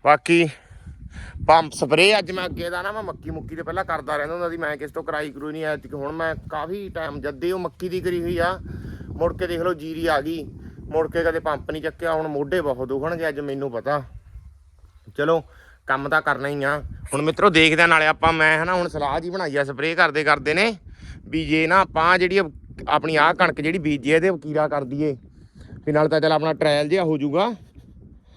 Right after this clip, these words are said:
ਵੀ ਐਂ ਗੁੱਲੀ ਡੰਡਾ ਮਰਦਾ ਜਾਂ ਨਾ। ਨਾਲ ਜਿਹੜੀ ਆਪਣੀ ਉਹ ਕਣਕ ਆ, ਉਹਦੇ ਵੀ ਆਪਾਂ ਕੋਰ ਤੇ ਸਪਰੇਅ ਕਰਕੇ ਦੇਖਦੇ ਆ। ਊਂ ਉਹ ਤੇ ਗੁੱਲੀ ਡੰਡਾ ਤਾਂ ਹੈ ਨਹੀਂ, ਮੈਨੂੰ ਆਇਆ ਵੀ ਪਾਣੀ ਲੱਗੇ ਤੇ ਨਾ ਕਿਤੇ ਹੋ ਜੇ,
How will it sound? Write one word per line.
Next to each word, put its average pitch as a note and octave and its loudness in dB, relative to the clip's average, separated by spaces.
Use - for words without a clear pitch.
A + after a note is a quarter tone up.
ਵੀ D#3 2
ਐਂ D#3 0
ਗੁੱਲੀ D#3 -6
ਡੰਡਾ D#3 -2
ਮਰਦਾ D#3 -2
ਜਾਂ F#3+ 0
ਨਾ। E3 -2
ਨਾਲ D3 -2
ਜਿਹੜੀ F3+ -6
ਆਪਣੀ F#3 -4
ਉਹ E3+ 0
ਕਣਕ F3+ -4
ਆ, F3 2
ਉਹਦੇ D3 -2
ਵੀ F3 -6
ਆਪਾਂ D#3 -6
ਕੋਰ D3+ -6
ਤੇ D3 -8
ਸਪਰੇਅ D3+ -8
ਕਰਕੇ E3 -6
ਦੇਖਦੇ C#3 -6
ਆ। E3+ -2
ਊਂ D#3+ -4
ਉਹ F3+ -2
ਤੇ - -6
ਗੁੱਲੀ D3+ -6
ਡੰਡਾ D#3 -2
ਤਾਂ E3 -4
ਹੈ D3+ -4
ਨਹੀਂ, F#3+ -4
ਮੈਨੂੰ F3 -4
ਆਇਆ D#3 -2
ਵੀ F3 -2
ਪਾਣੀ D#3+ -4
ਲੱਗੇ D3+ -4
ਤੇ D3 -6
ਨਾ C3+ -6
ਕਿਤੇ C#3 -8
ਹੋ D#3 -2
ਜੇ, D#3+ -2